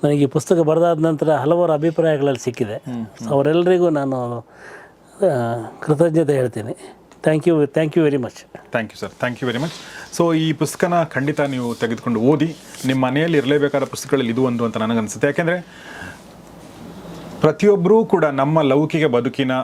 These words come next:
Speaker 2: ಹುಡುಕಾಟದಲ್ಲಿ, ಲೌಕಿಕ ಬದುಕಿನ ಆಮಿಷಗಳ ಮಧ್ಯೆ, ಅಥವಾ ಎಲ್ಲವನ್ನೂ ಸಂಪಾದಿಸ್ಬೇಕು, ಸಂಪಾದಿಸ್ಬೇಕು, ಗಳಿಸ್ಬೇಕು ಅನ್ನೋದ್ರ ಮಧ್ಯೆ,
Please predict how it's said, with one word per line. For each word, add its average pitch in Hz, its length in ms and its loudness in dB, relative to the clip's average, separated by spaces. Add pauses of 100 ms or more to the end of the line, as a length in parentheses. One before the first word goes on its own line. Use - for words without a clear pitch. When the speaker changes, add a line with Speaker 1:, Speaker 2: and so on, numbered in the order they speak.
(240)
Speaker 2:
ಹುಡುಕಾಟದಲ್ಲಿ, 131 840 0 (100)
ಲೌಕಿಕ 135 360 0
ಬದುಕಿನ 123 400 -2 (260)
ಆಮಿಷಗಳ 120 440 0
ಮಧ್ಯೆ, 107 340 -2
ಅಥವಾ 120 380 -2
ಎಲ್ಲವನ್ನೂ 131 300 0
ಸಂಪಾದಿಸ್ಬೇಕು, 117 800 -2
ಸಂಪಾದಿಸ್ಬೇಕು, 113 720 -2
ಗಳಿಸ್ಬೇಕು 120 560 0
ಅನ್ನೋದ್ರ 113 240 0
ಮಧ್ಯೆ, 120 380 0